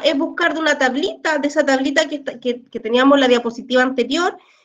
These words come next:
la equivalencia de kilómetros y metros. Y acá está, un kilómetro tiene mil metros. Entonces, eso es lo que voy a copiar acá abajo yo. Entonces, como voy a copiar acá abajo, voy a decir, debajo del cien voy a escribir los kilómetros. Un kilómetro tiene, flechita, flechita, flechita,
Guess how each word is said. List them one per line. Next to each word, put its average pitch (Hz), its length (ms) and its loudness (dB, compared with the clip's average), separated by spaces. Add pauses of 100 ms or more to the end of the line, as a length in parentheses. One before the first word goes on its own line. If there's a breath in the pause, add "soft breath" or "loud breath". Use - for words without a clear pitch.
la 233 120 2
equivalencia 254 760 4
de 302 100 2
kilómetros 294 640 0
y 339 60 -4
metros. 196 320 -4
Y 214 60 0
acá 220 160 0
está, 240 400 -4
un 285 140 0
kilómetro 349 460 0
tiene 302 220 2
mil 339 140 0
metros. - 420 -6
Entonces, 269 400 0
eso - 240 0
es 466 100 8
lo 349 60 4
que 359 80 0
voy 359 140 2
a 339 80 4
copiar 302 280 4
acá 277 200 4
abajo - 280 -2
yo. - 220 -16 (1160)
Entonces, 214 280 -2
como 208 180 4
voy 262 140 8
a 311 60 2
copiar 339 260 2
acá 339 180 2
abajo, 240 480 0
voy 220 160 6
a 208 80 6
decir, 208 320 -6
debajo 247 360 0
del 349 180 0
cien 370 240 -2
voy 311 100 0
a 285 60 4
escribir 277 580 -2
los 269 180 0
kilómetros. 190 560 -2 (540)
Un 330 180 0
kilómetro 220 840 0 (340)
tiene, 233 540 4
flechita, 208 400 -4
flechita, 202 400 -6
flechita, 240 680 -10